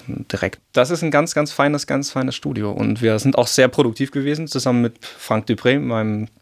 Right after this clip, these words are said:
wunderbaren Duopartner am Klavier, haben wir heute Morgen eigentlich schon beide Stücke, die geplant waren für heute, im Kasten gehabt und sind voller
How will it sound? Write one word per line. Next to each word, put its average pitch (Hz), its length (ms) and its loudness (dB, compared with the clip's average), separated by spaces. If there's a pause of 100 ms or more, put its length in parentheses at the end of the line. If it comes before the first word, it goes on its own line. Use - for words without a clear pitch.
(120)
wunderbaren 117 840 4
Duopartner 135 540 0
am 120 80 0
Klavier, 104 500 0
haben 117 300 2
wir 117 80 4
heute 117 160 0
Morgen 117 460 0
eigentlich 110 460 -2
schon 143 480 0
beide 110 360 2
Stücke, 139 340 -2
die 131 140 0
geplant 117 340 0
waren 127 200 4
für - 180 -2
heute, 131 640 0
im 120 160 0
Kasten - 340 -2
gehabt - 400 -4
und 120 400 2
sind 117 580 -4 (140)
voller 127 580 2